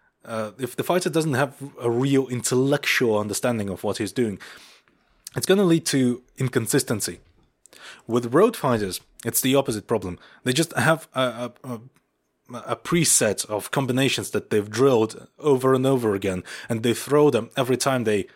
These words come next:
witness a trigger to throw that strike. It's, it's all trigger-based, and because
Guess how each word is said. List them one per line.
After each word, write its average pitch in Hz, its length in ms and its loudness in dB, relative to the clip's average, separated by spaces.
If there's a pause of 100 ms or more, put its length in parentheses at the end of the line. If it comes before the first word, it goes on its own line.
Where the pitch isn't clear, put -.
(600)
witness 127 380 -2
a 120 60 0
trigger 113 380 0 (680)
to 113 100 -6
throw 127 240 2
that 110 180 0
strike. 113 340 0 (520)
It's, - 340 -4
it's - 200 0
all 156 180 4
trigger-based, 117 680 0
and 110 220 -6
because 123 380 -2